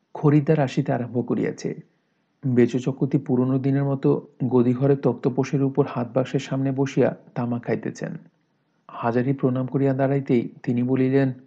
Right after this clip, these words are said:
"আরে এই যে হাজারি ঠাকুর, কি মনে করে? কোথায় আছো আজকাল? ভালো আছো বেশ?"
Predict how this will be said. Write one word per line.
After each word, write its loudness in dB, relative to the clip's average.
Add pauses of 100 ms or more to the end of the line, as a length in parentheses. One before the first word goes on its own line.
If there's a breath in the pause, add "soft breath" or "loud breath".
(560)
"আরে 2
এই 4
যে 4
হাজারি 2
ঠাকুর, -2 (380)
কি 0
মনে 2
করে? 2 (440)
কোথায় 0
আছো -2
আজকাল? 0 (640)
ভালো -2
আছো 2
বেশ?" 0